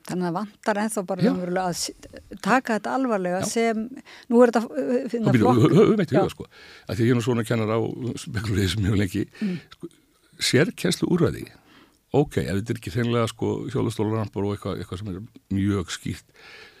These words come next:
Speaker 2: Sérkennsluúrræði eða öðruvísi kennsluaðferðir, það vill svo til að henda nú yfirlega oftast bara hópnum öllum, að mestu leyti. Þetta er ekkert meira sérheldur en það.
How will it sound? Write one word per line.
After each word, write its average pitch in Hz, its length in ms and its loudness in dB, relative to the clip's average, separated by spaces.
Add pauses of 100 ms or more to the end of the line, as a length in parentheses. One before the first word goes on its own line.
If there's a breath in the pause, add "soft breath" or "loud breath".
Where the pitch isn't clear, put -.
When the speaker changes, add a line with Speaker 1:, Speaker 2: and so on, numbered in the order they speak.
(400 loud breath)
Speaker 2:
Sérkennsluúrræði 127 880 0
eða 82 220 -4
öðruvísi 127 340 -2
kennsluaðferðir, 110 640 -6 (400 loud breath)
það 98 140 -2
vill 82 120 -2
svo 139 160 -2
til 147 200 0
að - 120 0
henda 139 280 -2
nú 117 100 0
yfirlega 117 260 0
oftast - 280 -8
bara 92 160 -6
hópnum 117 340 -4
öllum, - 240 -12 (160)
að 90 100 -6
mestu 107 280 -6
leyti. 156 200 -14 (1160 soft breath)
Þetta 127 260 -2
er 135 80 0
ekkert 107 220 -4
meira 90 180 -6 (140)
sérheldur 120 580 -2
en 78 80 -14
það. - 220 -14